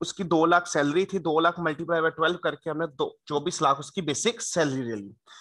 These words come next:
फिक्स मेडिकल अलाउंस था चार लाख रुपए का, हमने पढ़ा अगर सिर्फ मेडिकल अलाउंस हो तो उसमें एग्जम्पशन अलाउ होती है टेन परसेंट, up to ten percent of basic salary। बेसिक सैलरी हमारे पास चौबीस लाख थी, उसका दस परसेंट लिया, दो लाख चालीस हजार आ गया।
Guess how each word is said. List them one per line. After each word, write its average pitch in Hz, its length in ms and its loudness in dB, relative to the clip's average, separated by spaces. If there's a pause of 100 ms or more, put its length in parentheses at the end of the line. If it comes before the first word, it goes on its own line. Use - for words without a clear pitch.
(360)
फिक्स 247 260 2
मेडिकल 196 420 4
अलाउंस 165 500 2
था 202 80 6
चार 165 340 4
लाख 170 280 4
रुपए 175 200 -2
का, 180 200 2 (360)
हमने 175 260 0
पढ़ा 180 260 2
अगर 180 140 -2
सिर्फ 185 200 -6
मेडिकल 170 460 -2
अलाउंस 156 380 0
हो 180 100 -4
तो 185 120 -10
उसमें 180 240 -4
एग्जम्पशन 156 560 -2
अलाउ 151 240 4
होती 147 220 -4
है 190 80 -2
टेन 156 260 -4 (100)
परसेंट, - 380 0
up - 160 -12
to 214 220 0
ten 175 180 0
percent 165 340 -2
of 160 140 -6
basic 147 320 -6
salary। 110 320 -4 (400)
बेसिक 170 340 2
सैलरी 190 400 6
हमारे 170 280 6
पास 165 220 0
चौबीस 156 340 -2
लाख 185 280 4
थी, 196 260 -6 (300)
उसका 185 240 0
दस 156 300 0
परसेंट 180 280 2
लिया, 170 300 0
दो 160 260 -2
लाख 160 300 0
चालीस 151 300 -2
हजार 175 280 2
आ 160 140 4
गया। 165 160 -4